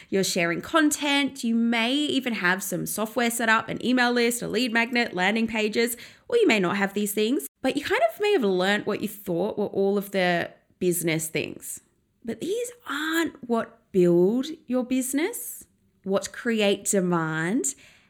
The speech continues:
and what actually make your audience buy. So we need to have the core, simple fundamentals really, really strong first for any of these additional things to work.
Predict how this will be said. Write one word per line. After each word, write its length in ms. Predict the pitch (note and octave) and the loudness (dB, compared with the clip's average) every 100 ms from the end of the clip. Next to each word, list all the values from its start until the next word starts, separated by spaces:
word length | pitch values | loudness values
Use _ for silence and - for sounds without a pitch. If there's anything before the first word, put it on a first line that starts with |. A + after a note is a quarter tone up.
| _ | _
and 360 | B3+ C#4 C4 B3+ | 0 2 2 -2
what 260 | D#4 F4+ - | -2 -4 -4
actually 500 | G3+ - - A3 A3+ | -6 -6 -6 -2 2
make 320 | G3+ F3 F3 | 2 0 -2
your 140 | F#3 F3 | -4 -4
audience 420 | E3 E3 F2+ - | -4 -4 -6 -8
buy. 340 | - - A2 - _ - | -6 -6 -6 -12 _ -6
So 140 | B3+ | 0
we 100 | C4+ | 2
need 380 | C#4 D#4 F4+ G#4+ | 4 2 0 0
to 80 | G4 | 0
have 400 | - C#4 A#3+ - | 0 0 -2 -4
the 80 | |
core, 720 | G3 - - F#3+ E3 E3 G#3+ B3 | -6 -8 -6 -2 0 0 -2 -4
simple 800 | - - - C#4 C#4 C#4 F4 E4+ | -6 -6 -4 0 0 0 -2 -2
fundamentals 960 | - D4+ D#4 F4 F#3+ F3 - F3 F#3 | -2 0 0 2 0 0 -2 -4 -4
really, 440 | G3+ - - F4 | -8 -8 -6 -2
really 280 | E4 D4+ C4 | -2 0 0
strong 360 | C4 A#3+ G#3+ G#3+ | 0 0 0 -2
first 520 | - G#3 F#3 A3 B3+ | -2 0 2 2 0
for 160 | B3+ - | -4 0
any 280 | B3+ C4 D4+ | 2 4 4
of 80 | D4 | 2
these 160 | B3+ | 0
additional 680 | C4 - A3 G#3+ A3+ G#3+ G#3 - - | 0 -2 -6 -2 -2 0 -2 -2 0
things 380 | F#3 E3+ F3 - - | 2 2 -2 -8 -8
to 140 | F#3+ | 0
work. 380 | F#3+ E3 - | 4 6 4